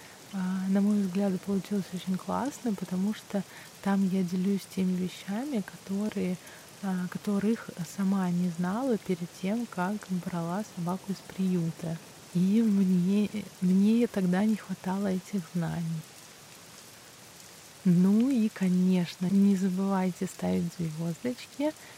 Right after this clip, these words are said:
писать отзывы и рекомендовать подкаст друзьям, чтобы больше людей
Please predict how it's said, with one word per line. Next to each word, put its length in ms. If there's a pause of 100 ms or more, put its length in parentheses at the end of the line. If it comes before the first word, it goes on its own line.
(160)
писать 540 (280)
отзывы 720
и 280
рекомендовать 800
подкаст 600
друзьям, 720 (540)
чтобы 520
больше 520
людей 580